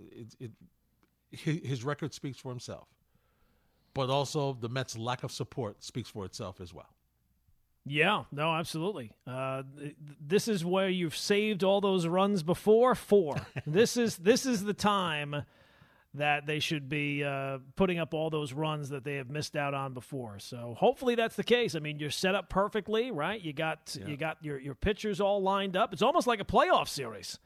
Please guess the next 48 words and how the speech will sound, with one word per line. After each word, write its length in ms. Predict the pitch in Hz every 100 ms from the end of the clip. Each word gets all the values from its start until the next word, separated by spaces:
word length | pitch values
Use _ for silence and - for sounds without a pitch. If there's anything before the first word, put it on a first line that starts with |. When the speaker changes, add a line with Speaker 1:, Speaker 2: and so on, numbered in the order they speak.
| -
Speaker 1:
It 100 | 117
is. 320 | 135 170 - -
It 80 |
really 240 | 98 147 127
is. 100 | 143
Speaker 2:
It's 100 | 156
almost 260 | 202 240 233
like 120 | 220
a 40 |
playoff 380 | - 226 262 214
series. 260 | - 160 143
You 120 | 196
got 180 | - 170
your 120 | 170
pitching 360 | 208 208 185 -
all 300 | 180 190 233
lined 340 | 220 214 214 180
up 200 | 208 -
perfectly 680 | 202 208 208 202 208 240 247
to 100 | 160
go 240 | 139 170
on 160 | 196 196
the 100 | 180
road 420 | 165 180 214 240
and 300 | 170 143 139
pick 200 | - 180
up 160 | 180 160
a 40 |
couple 300 | - 185 156
of 60 | 143
wins, 420 | 165 226 277 214
and, 360 | 226 214 214 202
uh, 400 | 208 214 214 220 175
and 140 | 190
away 200 | 196 208
you 120 | 233 220
go. 380 | 247 294 110 151
And 180 | 151
then 140 | 156 170
you 120 | 175
will 360 | 170 165 165 - _ _ _
almost 340 | - 175 175 -
certainly 400 | 208 220 196 190
be 320 | 147 185 220
National 460 | 196 165 170 175 170
League 160 | 160
East 220 | 160 160 -
champs. 600 | 165 180 302 269 -